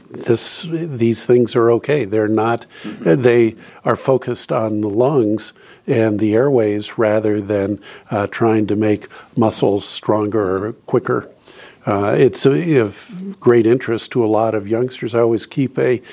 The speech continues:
Speaker 1: list in my office of, um, uh, athletes, top well-known athletes
Speaker 2: Mm-hmm.
Speaker 1: who have asthma,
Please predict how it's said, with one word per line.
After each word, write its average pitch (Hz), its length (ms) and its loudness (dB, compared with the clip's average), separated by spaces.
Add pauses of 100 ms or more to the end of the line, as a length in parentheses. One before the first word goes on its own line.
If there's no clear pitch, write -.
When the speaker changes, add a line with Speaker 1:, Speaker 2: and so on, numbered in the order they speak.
(240)
Speaker 1:
list 131 460 4
in 113 140 2
my 104 160 2
office 139 580 0
of, 113 380 0 (320)
um, 104 540 0
uh, 135 380 -6
athletes, 123 640 2
top 127 280 0 (180)
well-known 120 600 2
athletes 117 600 -4
Speaker 2:
Mm-hmm. - 340 -20
Speaker 1:
who 135 160 2
have 110 260 2
asthma, 117 540 -2